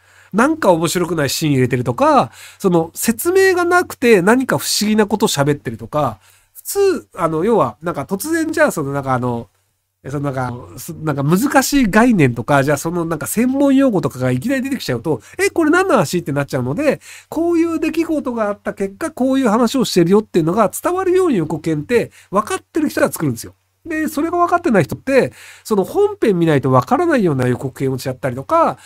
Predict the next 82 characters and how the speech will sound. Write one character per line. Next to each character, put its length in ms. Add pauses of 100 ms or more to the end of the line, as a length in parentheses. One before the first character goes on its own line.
(200)
そ 60
の 80
本 360
編 200
の 80
面 220
白 260
い 60
シ 240
ー 100
ン 40
っ 20
て 100
い 100
う 40
の 100
を 120
あ 80
え 100
て 120
入 100
れ 100
な 120
い 60
と 80
か、 80
よ 100
く 60
分 100
か 100
ん 20
な 40
い 20
こ 60
と 60
や 60
る 60
ん 20
で 40
す 40
よ 80
ね。 60
っ 1120
て 100
い 40
う 20
の 100
が 80
あ 40
っ 20
て、 140
そ 140
の 80
神 280
は 80
細 220
部 120
に 80
宿 200
る 60
っ 40
て 180
い 60
う 40
の 60
が 100
割 160
と 80
僕 200
言 180
葉 100
と 80
し 60
て 60
好 100
き 60
な 80
ん 20
で 40
す 60
け 80
ど、 280